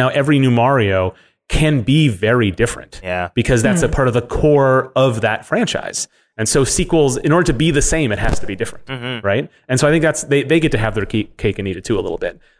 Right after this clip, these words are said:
Speaker 1: Um, they get to call back to the old and they get to try something, like, totally new and different. They get to break things. They get to, they don't have to include every feature. Like, they, that's the, that's the, that's the, m-, the goal all franchises hope to, <laughs> is to be able to have that freedom,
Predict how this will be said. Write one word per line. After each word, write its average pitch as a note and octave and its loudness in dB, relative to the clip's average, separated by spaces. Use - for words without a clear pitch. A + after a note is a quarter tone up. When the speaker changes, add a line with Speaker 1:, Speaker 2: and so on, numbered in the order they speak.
Speaker 1:
Um, A2 -2
they A#2 2
get A#2 -4
to A2+ -2
call C3 0
back A#2 -2
to - -2
the G#2+ 0
old G#2 2
and A2 -12
they G2 -4
get G2 -4
to G#2 -10
try G#2+ -4
something, A2+ -4
like, A2+ -4
totally C3+ 2
new A#2+ 2
and G#2 -2
different. G2+ -4
They C3 -4
get A#2+ 0
to A#2+ 0
break A2+ -2
things. A#2 0
They A2+ 0
get A#2+ -2
to, A#2 4
they D3+ 0
don't D#3+ 2
have C#3 -4
to - -2
include C3+ 2
every G#2 0
feature. C#3 0
Like, A2+ -2
they, C3+ 0
that's - -2
the, C3 4
that's D3 -2
the, A2+ 0
that's C3+ -2
the, A#2+ -2
m-, A2+ -2
the A#2 0
goal A#2+ 2
all A2+ 4
franchises G#2+ 0
hope A#2 -2
to, G#2+ -2
<laughs> - -
is - -6
to A2+ -10
be A#2 2
able - -2
to A2+ 0
have A#2+ 0
that A2+ 0
freedom, A2+ -2